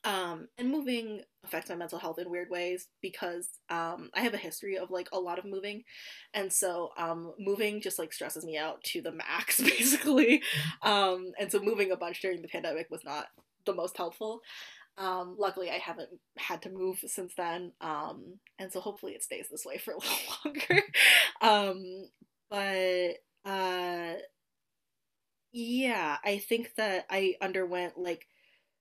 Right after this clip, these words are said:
Speaker 1: different levels of struggle, um, because of different things, whether it was moving or whether it was just existing with myself a lot.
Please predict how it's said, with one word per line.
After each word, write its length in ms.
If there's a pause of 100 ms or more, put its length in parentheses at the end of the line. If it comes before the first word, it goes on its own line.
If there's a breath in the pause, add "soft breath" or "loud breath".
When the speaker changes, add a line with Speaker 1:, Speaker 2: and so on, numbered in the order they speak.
(880)
Speaker 1:
different 400
levels 500
of 100
struggle, 600 (280 loud breath)
um, 720 (1600)
because 440
of 260
different 300 (140)
things, 420
whether 360
it 220
was 220
moving 560
or 120
whether 300
it 160
was 240
just 260 (240)
existing 580
with 160
myself 500
a 40
lot. 440